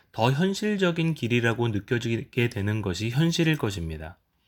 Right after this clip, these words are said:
남유다 입장에서도 새로운 신흥국인 구스의 이집트 편에 설지, 아니면 이미 그 위세를 떨치고 있는 아수르의 편에 설지를 판단할 수 없는 상황에 놓여 있었을 것입니다.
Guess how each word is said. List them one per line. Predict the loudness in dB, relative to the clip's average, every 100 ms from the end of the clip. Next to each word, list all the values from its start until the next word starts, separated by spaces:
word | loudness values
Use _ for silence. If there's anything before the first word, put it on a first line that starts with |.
| _ -20 -20 -20 0
남유다 | 6 8 10
입장에서도 | 8 6 4 4 4 2 2 0 -2 -4 -4
새로운 | 2 4 4 4
신흥국인 | 2 2 2 0 0 2 2
구스의 | 0 -4 -4 -2 4 6 6
이집트 | 4 -2 -4 -6 -8
편에 | -4 -2
설지, | -2 -4 -6 -8 -8 -12 -20 -20 -10 2
아니면 | 6 6 6 4
이미 | 4 4 4
그 | 4 4 4
위세를 | 2 2 2 2
떨치고 | 0 -2 0 2 4
있는 | 4 4 4
아수르의 | 4 0 0 2 2
편에 | 0 0 2
설지를 | 0 -4 -4 0 2 0
판단할 | -2 0 4 4 4
수 | 2
없는 | -2 0 0 0
상황에 | 0 0 0 0
놓여 | 0 4 4
있었을 | 4 0 -6 -4 -4
것입니다. | -4 -6 -6 -6 -10 -14